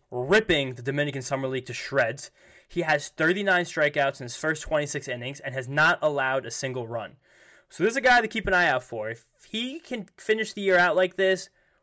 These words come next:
wind up maybe pitching in the Complex League in the spring, playing some nice winter ball and doing well there,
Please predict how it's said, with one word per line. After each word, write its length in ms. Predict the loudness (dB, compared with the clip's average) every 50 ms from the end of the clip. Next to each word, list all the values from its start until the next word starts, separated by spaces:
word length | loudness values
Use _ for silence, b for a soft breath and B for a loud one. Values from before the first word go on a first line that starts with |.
| _ _
wind 400 | -8 -4 0 2 2 2 4 4
up 120 | 4 4 4
maybe 600 | 4 2 2 2 2 -2 -4 -4 -4 -4 -6 -4
pitching 300 | -2 -4 -2 0 -2 -2
in 60 | -2
the 60 | -2
Complex 520 | -2 0 0 0 0 0 -2 -2 -2 -2
League 220 | 0 0 0 0 0
in 80 | -4
the 60 | -6 -6
spring, 560 | -8 -10 -6 -2 0 2 2 2 0 -2 -4
playing 320 | -6 -6 -4 -2 -2 -2 -2
some 160 | -2 -2 0
nice 220 | 0 0 0 -2 -2
winter 200 | 0 0 0 2
ball 220 | 2 2 2 2
and 60 | 0 -2
doing 220 | -4 -4 -2 0 2
well 180 | 2 2 4
there, 320 | 2 2 0 0 0 -2